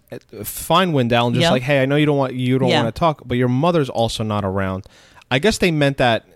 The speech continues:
Speaker 1: she's always working.
Speaker 2: I
Speaker 1: There.
Speaker 2: guess.
Speaker 1: 'Cause, like, why would his mom come and be like, "No, he's not allowed to talk"?
Speaker 2: Yeah.
Speaker 1: Of course not.
Speaker 2: But also when Deb does come around to Wendell, Wendell says, "Hey, the other officer told me I wasn't allowed to talk to you."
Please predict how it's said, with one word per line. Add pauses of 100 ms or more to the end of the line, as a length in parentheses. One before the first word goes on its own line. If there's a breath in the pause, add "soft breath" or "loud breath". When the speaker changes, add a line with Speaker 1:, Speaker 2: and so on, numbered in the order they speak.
Speaker 1:
she's
always
working. (720)
Speaker 2:
I
Speaker 1:
There.
Speaker 2:
guess.
Speaker 1:
'Cause,
like,
why
would
his
mom
come
and
be
like,
"No,
he's
not
allowed
to
talk"?
Speaker 2:
Yeah.
Speaker 1:
Of
course
not.
Speaker 2:
But
also
when
Deb
does
come
around
to
Wendell,
Wendell
says,
"Hey,
the
other
officer
told
me
I
wasn't
allowed
to
talk
to
you."